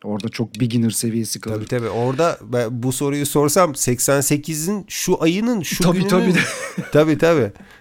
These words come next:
Speaker 2: Yani orada şeyini söylerler sana, ha, saatini söylerler yani.
Speaker 1: Orada bir yarışma yapıldı bu arada. Geçen sene izledim galiba. Bayağı böyle turlu murlu fullu, finali de böyle bir sinema salonunda yaptılar. Aynı böyle spor soruları.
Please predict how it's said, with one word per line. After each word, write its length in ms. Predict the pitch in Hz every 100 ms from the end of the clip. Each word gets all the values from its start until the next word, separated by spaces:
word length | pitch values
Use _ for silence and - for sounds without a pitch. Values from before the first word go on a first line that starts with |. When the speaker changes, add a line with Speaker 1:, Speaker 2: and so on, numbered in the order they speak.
| - - - - _ 117
Speaker 2:
Yani 220 | 120 139
orada 280 | 143 151 170
şeyini 340 | - 160 180
söylerler 580 | - 147 120 107 101 101
sana, 380 | - 101 98 117
ha, 100 | 120
saatini 540 | 135 131 135 - 160
söylerler 640 | - 127 98 92 90 90
yani. 240 | 90 87 85
Speaker 1:
Orada 380 | 139 151 190 294
bir 60 | 254
yarışma 460 | 226 220 - 277
yapıldı 520 | 247 240 226 226 277
bu 120 | 247 202
arada. 260 | 147 139
Geçen 420 | 117 143 - 240
sene 280 | 285 233 233
izledim 380 | 247 160 180 254
galiba. 400 | 233 170 127 117
Bayağı 380 | 208 277 240 185
böyle 260 | 220 208
turlu 360 | - 190 220 226
murlu 300 | 214 220 220
fullu, 320 | 196 226 277
finali 480 | - - 196 208 262
de 140 | 294
böyle 300 | 214 208 214
bir 300 | 214 214 196
sinema 380 | 196 185 202 214
salonunda 420 | - 185 190 196
yaptılar. 320 | 262 190 196 196
Aynı 280 | 233 254 220
böyle 200 | 240 190
spor 340 | - - 190
soruları. 580 | 214 185 147 135 190